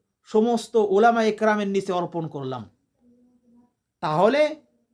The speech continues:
বাংলার মুসলমান সহ, দারুল উলুম দেওবন্দ সহ,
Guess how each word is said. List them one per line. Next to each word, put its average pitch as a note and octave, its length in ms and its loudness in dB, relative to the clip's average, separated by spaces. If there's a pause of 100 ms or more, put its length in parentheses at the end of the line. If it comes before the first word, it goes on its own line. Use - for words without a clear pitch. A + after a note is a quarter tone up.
(420)
বাংলার G#3 520 2
মুসলমান A3 540 -2
সহ, A3+ 480 -4 (280)
দারুল F#3 320 2
উলুম G3+ 300 2
দেওবন্দ F#3+ 520 -2
সহ, G3 380 -8